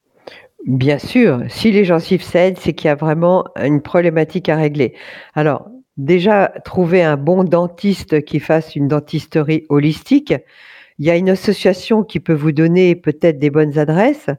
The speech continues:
Ça, je peux le donner, c'est une association. Elle s'appelle Odenth, O D E N T H. Et regardez ce qui se passe. Je pense qu'au niveau de votre alimentation, puisque on mange avec notre bouche, hein, et c'est que forcément, il y a, il y a une alimentation pro-inflammatoire.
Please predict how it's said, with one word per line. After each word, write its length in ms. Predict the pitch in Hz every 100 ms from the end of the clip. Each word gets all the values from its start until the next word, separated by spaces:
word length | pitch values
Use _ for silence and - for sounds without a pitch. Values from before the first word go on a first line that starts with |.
| _ _ _
Ça, 180 | - 160
je 140 | - -
peux 120 | 143
le 60 |
donner, 300 | 135 147 214
c'est 280 | 262 143 -
une 100 | 147
association. 840 | 143 - 135 147 147 - 214 247 262 - - - -
Elle 100 | 143
s'appelle 420 | 165 - 156 147 -
Odenth, 460 | 175 160 208 269 -
O 240 | 185 190
D 220 | 151 175
E 100 | 160
N 180 | 160 151
T 180 | - 160
H. 440 | 220 320 - 135 - _ _ _ - _ -
Et 260 | 226 240
regardez 600 | 156 156 175 175 160 208
ce 80 | 208
qui 100 | -
se 100 | 170
passe. 300 | - 190 170
Je 100 | 160 156
pense 340 | 208 214 -
qu'au 100 | 180
niveau 280 | 175 170 175
de 40 |
votre 240 | 160 - 160
alimentation, 880 | 165 165 156 151 151 - 202 311 294 _ _ _ _
puisque 300 | 165 - 190 160 139 -
on 160 | 147 151
mange 220 | 170 156
avec 260 | 147 147 -
notre 140 | 143
bouche, 340 | 147 180 - 151
hein, 180 | 143 - _ - _ -
et 80 | 151
c'est 140 | 185
que 80 | -
forcément, 520 | 214 - 196 185 196
il 120 | 190
y 40 | 160
a, 180 | 156 156
il 60 |
y 60 | 156
a 60 | 151
une 120 | 160
alimentation 600 | 165 165 160 160 - 160
pro-inflammatoire. 1120 | - 202 185 - 160 147 143 - 151 170 190